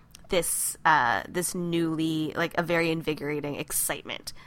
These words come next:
that's, like, permeating the whole thing just because of these young guys who get to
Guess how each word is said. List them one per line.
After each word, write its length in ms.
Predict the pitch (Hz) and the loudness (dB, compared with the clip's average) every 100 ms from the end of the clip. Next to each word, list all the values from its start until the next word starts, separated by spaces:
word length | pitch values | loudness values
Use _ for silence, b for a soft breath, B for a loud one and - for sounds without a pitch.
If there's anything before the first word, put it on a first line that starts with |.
| B - | B -2
that's, 260 | 151 - | -2 -2
like, 140 | 120 - | -8 6
permeating 600 | - 160 151 - 127 131 | 8 8 -2 -6 -8 -8
the 100 | 147 | -2
whole 160 | 127 | -2
thing 260 | 139 139 151 | -2 -4 -4
just 160 | 240 - | -6 -6
because 260 | 262 262 | -6 -4
of 120 | 254 | -4
these 180 | 247 247 | -6 -4
young 160 | 262 349 | -4 -2
guys 240 | 190 185 | -2 -2
who 80 | 202 | -4
get 180 | 196 - | -6 -4
to 300 | 202 196 | 0 0